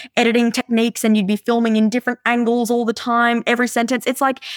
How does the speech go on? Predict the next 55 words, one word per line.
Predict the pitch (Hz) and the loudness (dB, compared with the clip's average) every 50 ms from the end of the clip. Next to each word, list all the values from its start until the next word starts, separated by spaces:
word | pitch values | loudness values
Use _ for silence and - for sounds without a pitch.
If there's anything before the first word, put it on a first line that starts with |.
| - - - - | -16 -14 -6 -2
you | 208 240 | 2 2
don't | 254 285 294 | 2 4 2
need | 294 302 262 | 0 0 -2
to | - 269 | -2 -2
do | 208 208 202 | 0 2 2
that | 196 202 190 190 - | 2 2 0 0 -2
now. | 185 175 170 165 165 170 185 226 269 302 302 - - - _ _ | -4 -2 -2 0 2 2 2 4 2 2 0 -4 -8 -20 _ _
You | - 220 | -2 -2
can | 214 - 254 240 | 0 2 2 2
literally | 226 214 208 233 240 247 254 220 | 2 2 2 2 2 2 2 2
just | - 208 202 - - | 2 0 0 -2 -6
put | - - 220 | -6 -4 -2
your | 285 294 | -2 -2
phone | - - 190 175 170 | -2 -2 -2 0 0
up, | 165 165 - _ _ _ _ _ _ _ - | 0 -2 -4 _ _ _ _ _ _ _ -4
record | - 196 - - - 185 185 190 185 | -4 -4 -4 -4 -2 0 0 0 2
for | - 240 226 226 226 220 208 - - - - - | 2 2 4 4 4 2 0 -4 -10 -20 -20 -20
three | - - 240 254 254 254 | -10 -4 -2 0 2 2
minutes | 240 208 202 - - - - - | 4 2 2 0 -2 -6 -8 -4
on | - 190 185 190 190 | -2 0 0 2 2
your | 190 190 180 180 180 190 _ _ | 2 2 2 2 0 -2 _ _
camera | - - 185 180 170 165 | -8 -4 -2 -2 -2 0
roll, | 165 160 156 170 185 | -2 -2 0 0 0
and | 185 170 | -2 -2
this | 165 - 170 | -4 -4 -6
is | 170 175 | -6 -4
what | 175 165 | -2 -2
I | 165 170 | 0 0
recommend. | 165 170 170 - 190 175 156 156 175 208 - _ _ _ - | 0 -2 -2 -2 -4 -4 -4 -4 -4 -6 -8 _ _ _ -6
If | 220 214 220 | -4 -2 -2
you've | 208 | 0
got | - 233 - | 0 0 0
your | 233 247 - - | 0 -2 0 0
ums | 226 220 214 202 196 180 | 2 2 2 2 2 2
and | 196 202 - | 2 2 2
ahs | 208 202 196 190 190 190 | 2 2 2 2 2 0
and | 190 185 | -2 -2
pauses | - - 214 214 202 196 180 180 | -2 -2 -2 -2 0 0 -2 0
in | 185 180 | 0 0
there, | 175 165 156 - _ - | 0 0 -2 -6 _ -10
great. | 202 - 233 185 - - - - - _ _ _ _ _ _ _ - | -4 0 0 0 0 -2 -8 -16 -20 _ _ _ _ _ _ _ -2
Don't | 240 262 311 - - - | 0 0 0 0 -2 -6
touch | - 226 208 - - - - _ _ | -2 -2 -2 -2 -4 -8 -10 _ _
start | - - - 202 180 175 - | -14 -6 -2 0 0 0 0
and | 175 180 175 | 0 0 -2
record, | 175 170 - 175 143 139 - - | -2 -4 -4 -2 -2 -2 0 0
uh, | 180 160 | 0 0
start | - - 180 165 165 | 0 0 0 0 0
and | - 170 | 0 -4
stop, | - - 160 - - - | -4 -4 -4 -4 -4 -4
start | - 170 156 - | -4 -4 -4 -4
and | 175 - | -4 -6
stop, | - - - | -6 -6 -4
because | 190 190 - 202 175 | -4 -2 -2 0 0
that | 202 190 185 | 0 0 0